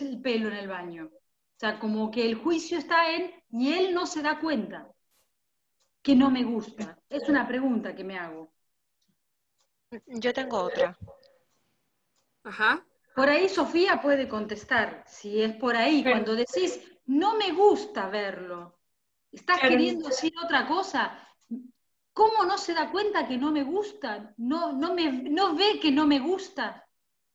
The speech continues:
Speaker 4: Claro, yo, por ejemplo, siempre le he recurrido, recurrentemente le he dicho, "Ay, pero siempre dejas esto, siempre dejas esto. Ay, pero es que se me olvida. Uy, pero igual,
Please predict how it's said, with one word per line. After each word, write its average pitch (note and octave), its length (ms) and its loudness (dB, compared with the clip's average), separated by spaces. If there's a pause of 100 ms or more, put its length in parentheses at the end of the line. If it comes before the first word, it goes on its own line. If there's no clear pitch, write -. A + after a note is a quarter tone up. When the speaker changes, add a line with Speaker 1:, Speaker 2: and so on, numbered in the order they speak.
(1400)
Speaker 4:
Claro, C4 340 6
yo, C4 280 4
por C#4 140 0
ejemplo, C#4 260 2
siempre D4+ 340 4
le C#4+ 160 6
he C4+ 140 4
recurrido, C4+ 600 4 (360)
recurrentemente A#3 800 0
le C#4+ 80 6
he D4 40 4
dicho, C#4+ 300 0
"Ay, D#4+ 220 0
pero C4+ 140 -4
siempre C#4+ 280 -2
dejas D4 300 -4
esto, A3+ 240 -8
siempre C4+ 300 -6
dejas C#4 340 -8
esto. G#3+ 260 -12 (320)
Ay, D4+ 280 0
pero C4 140 -2
es B3+ 40 -4
que B3+ 80 -4
se B3+ 100 -6
me A#3+ 80 0
olvida. B3 440 2
Uy, D#4+ 180 4
pero A3 140 -4 (180)
igual, B3 400 2